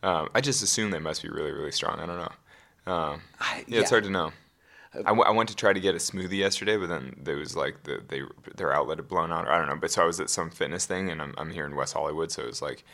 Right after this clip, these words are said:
Speaker 1: there were so many <laughs> extremely yoked men sort of loitering around the entrance to this gym that I was like,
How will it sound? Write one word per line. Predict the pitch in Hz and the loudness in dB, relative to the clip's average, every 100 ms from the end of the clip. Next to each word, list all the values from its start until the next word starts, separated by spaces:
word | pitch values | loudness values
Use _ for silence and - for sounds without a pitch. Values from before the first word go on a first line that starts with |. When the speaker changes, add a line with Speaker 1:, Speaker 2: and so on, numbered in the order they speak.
| - - _ _ | -20 -20 _ _
Speaker 1:
there | - 90 | -2 0
were | 78 | 2
so | - - 95 85 | 2 4 4 4
many | 80 80 73 | 2 -2 -4
<laughs> | |
extremely | - - - - - 143 120 92 | -6 -2 0 2 4 6 6 4
yoked | 87 90 85 | 6 6 4
men | 87 85 82 | 0 0 0
sort | 78 73 | 0 0
of | 71 | 2
loitering | 76 76 78 | 2 4 0
around | 73 76 76 | 0 -2 0
the | |
entrance | 65 71 80 | -2 -2 -4
to | - | -4
this | 73 | -4
gym | - 76 80 | -4 -2 0
that | |
I | 69 | -2
was | 69 | -2
like, | 65 | -6